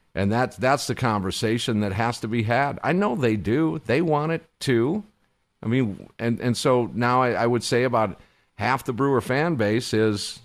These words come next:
"Yeah, let's raise that bar." The other half is, "Hey, they're doing pretty good. Aren't they doing pretty good? Aren't they good? They're in first place and all that. We're all right with that."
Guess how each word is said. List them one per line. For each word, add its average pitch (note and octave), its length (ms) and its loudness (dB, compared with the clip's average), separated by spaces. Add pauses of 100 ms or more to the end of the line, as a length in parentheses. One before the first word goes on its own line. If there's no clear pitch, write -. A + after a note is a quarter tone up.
"Yeah, D#3 320 2
let's A2 260 0
raise B2 220 0
that G2+ 180 0
bar." E3+ 260 0
The G#2 160 0
other D3 200 2
half B2+ 320 0
is, A#2+ 200 0
"Hey, A3 220 -4
they're D#3+ 180 2
doing E3 300 2
pretty D3+ 300 -4
good. C#3+ 640 -2
Aren't G#2+ 240 -6
they E3 100 -4
doing F#3 240 -2
pretty F3 240 -4
good? F3 400 -4
Aren't F3+ 200 -4
they F3 100 -2
good? D#3+ 260 -4
They're D#3 140 -4
in C#3+ 80 -6
first D3 280 -6
place E3+ 360 -2
and C#3+ 100 -4
all C#3+ 120 0
that. D3 180 0
We're C#3+ 180 2
all C#3+ 100 2
right D3 240 0
with D3 140 -2
that." C#3+ 300 -2